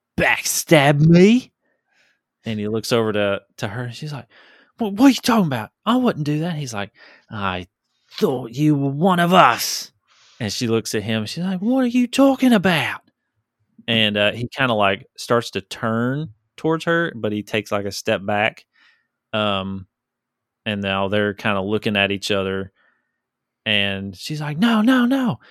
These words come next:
What? Uh, they, they're just saying that 'cause you, you don't know. I, I was sent here to try and take this place over, and now these runts coming in here ruining everything that I've worked so hard for."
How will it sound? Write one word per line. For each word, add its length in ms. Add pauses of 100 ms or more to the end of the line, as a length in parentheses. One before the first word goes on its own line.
(140)
What? 300
Uh, 160
they, 200
they're 220
just 200
saying 260
that 160
'cause 200 (320)
you, 140
you 260
don't 220
know. 140 (280)
I, 100 (440)
I 160
was 180
sent 360
here 280
to 80
try 240
and 100
take 260
this 180
place 380
over, 400 (340)
and 100
now 220
these 220
runts 520
coming 280
in 120
here 220
ruining 460
everything 460
that 100
I've 220
worked 240
so 280
hard 380
for." 400